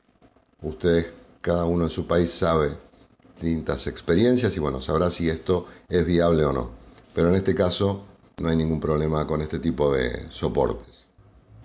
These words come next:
Bien, como les dije, esta instalación se la vamos a mostrar paso a paso. Este es el primer video.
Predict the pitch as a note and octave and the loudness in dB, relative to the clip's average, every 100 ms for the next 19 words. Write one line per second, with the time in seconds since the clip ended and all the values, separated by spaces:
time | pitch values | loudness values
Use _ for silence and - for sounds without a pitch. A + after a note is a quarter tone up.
0 | - D#2+ C2 D#2+ F2 F#2 G#2+ D#3+ D3 C#3+ | -2 0 0 0 2 4 4 0 2 2
1 | - - G2+ G2 F2+ F2 E2+ A#2+ A2 F#2 | 0 -2 0 0 0 2 2 2 0 2
2 | D#2+ F2+ F2+ D#2+ D#2 C#2+ D#2 F#2 F2+ - | 2 2 0 -2 -2 -2 0 2 2 0
3 | F#2 G2 D#2 C#3+ A2+ - F2 F2 D#2 E2 | 0 0 0 0 0 -2 -2 -2 0 2
4 | F2+ F2 E2 F2+ B2+ C3+ | 4 4 4 4 4 2